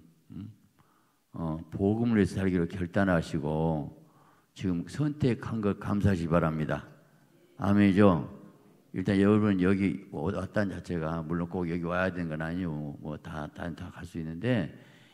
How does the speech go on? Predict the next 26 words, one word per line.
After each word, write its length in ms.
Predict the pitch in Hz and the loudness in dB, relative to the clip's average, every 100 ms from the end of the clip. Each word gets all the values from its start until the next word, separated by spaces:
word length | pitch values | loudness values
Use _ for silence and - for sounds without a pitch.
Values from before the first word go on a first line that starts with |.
| - | -8
이제 140 | - | -4
복음을 600 | 117 - 104 127 139 160 143 | 0 2 4 6 4 2 2
위해서 160 | 113 | 2
살기로 320 | 117 117 104 | 0 -2 -2
결심했고 920 | 87 87 - 95 87 - 113 170 - - - _ _ _ _ | -4 -6 -4 -2 -2 -2 -4 -4 -6 -16 -20 _ _ _ _
또 80 | - | -2
오늘 260 | 101 131 131 | 2 2 2
또 100 | 104 | 0
이 100 | 101 | 0
시간도 800 | 107 117 110 101 131 160 165 - - _ _ | -2 -2 -2 -2 -2 -2 -6 -16 -20 _ _
내가 300 | - 98 98 | -6 -2 0
말씀 420 | 92 90 90 110 107 | 0 0 -2 -2 -4
듣고 340 | 101 101 90 | -4 -4 -4
기도하고 520 | - 101 127 131 120 | -6 -2 0 0 -2
싶어서 840 | 117 - 107 98 95 92 120 131 - | -6 -4 -4 0 0 0 -2 -6 -10
어쨌든 360 | 95 113 101 | -4 -4 -4
기도를 320 | 90 104 110 92 | -6 -2 -2 -2
왔기 220 | 90 - | -6 -8
때문에 540 | 92 87 87 90 113 - _ _ _ _ _ _ - | -6 -4 -4 -4 -6 -14 _ _ _ _ _ _ -2
내가 280 | 104 117 117 | 2 4 4
이미 320 | 113 117 98 | 4 2 0
이것을 680 | 104 113 127 117 110 113 - | 0 0 -2 -2 -6 -6 -12
소중하게 480 | - 165 156 123 90 | -6 -4 -2 -2 0
여기니까 480 | 110 120 104 90 | 0 -2 -4 -4
선택하지요. 800 | 95 135 135 104 92 92 85 78 | -4 -6 -6 -6 -6 -6 -6 -6
가치관이 580 | - - - 123 104 82 | -8 -10 -4 -2 0 -2